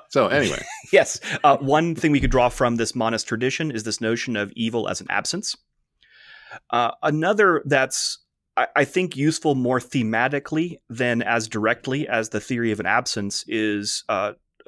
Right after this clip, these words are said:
Speaker 2: Thomas Aquinas's theory of the hierarchy of laws. And I'll try not to go on too long about this, uh, but it's super important, especially the day after Constitution Day, um, in the United States.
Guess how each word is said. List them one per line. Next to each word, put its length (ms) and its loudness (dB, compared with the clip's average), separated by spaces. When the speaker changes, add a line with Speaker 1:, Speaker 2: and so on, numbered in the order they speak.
Speaker 2:
Thomas 300 -2
Aquinas's 800 -2
theory 280 2
of 80 -2
the 100 0
hierarchy 460 0
of 100 -6
laws. 480 -2
And 100 -10
I'll 200 0
try 160 0
not 220 0
to 60 -8
go 160 0
on 260 -2
too 260 -2
long 340 -2
about 320 -4
this, 320 -8
uh, 160 2
but 160 0
it's 140 -2
super 480 0
important, 400 0
especially 420 -2
the 140 -6
day 380 -2
after 320 0
Constitution 640 -4
Day, 320 -2
um, 220 0
in 100 0
the 60 0
United 260 -2
States. 380 -8